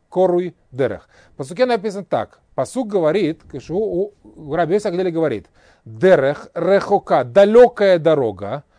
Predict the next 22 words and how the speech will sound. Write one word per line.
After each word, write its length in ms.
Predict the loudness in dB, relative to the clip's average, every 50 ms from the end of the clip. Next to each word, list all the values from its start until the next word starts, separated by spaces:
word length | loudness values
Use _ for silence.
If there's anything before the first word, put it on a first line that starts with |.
| _ _ _ _
шумея 640 | -18 -8 -2 -2 -2 0 0 0 2 2 0 0
они, 500 | -2 -4 -4 -4 -4 -4 -4 -6 -8 -10 _ _ _
слышу 420 | -20 -12 -6 -4 -4 -4 -4 -4 -4
я, 240 | 0 2 2 2
то 140 | 2 0 -4
есть 180 | -6 -6 -8 _
просто 320 | -4 -4 -4 -4 -4 -4
если 160 | -6 -6 -6
комментировать 500 | -6 -8 -8 -8 -6 -4 -2 -2 -2 -2
слова 340 | -4 -4 -2 0 2 2 0
"далекая 680 | 0 0 2 4 4 4 4 2 0 -2 -4 -6 -4
дорога", 480 | -2 0 0 0 0 -2 -4 -6 -8 -10 _ _ _ _ -10
можно 380 | -4 0 0 0 0 -2 -4 -8
слышать, 320 | -6 -6 -10 -8 -10 -10
что 120 | -10 -10 -10
значит 180 | -10 -6 -2
"далекая 460 | 0 2 2 2 2 0 0 -2 -2
дорога". 520 | 0 2 0 0 0 -4 -4 -6 -10 -10 -10 _ _ _ _ -12
Меалах 760 | -6 -2 0 2 4 4 4 4 2 2 2 0 -2 -4 -8
шнаим 600 | -16 -14 -10 -6 -2 0 2 2 2 2 0 -2
ушлойша 480 | -6 -6 -6 -2 -2 -2 -2 -2 -4
йомим. 360 | -4 -2 -2 -2 -2 -4 -6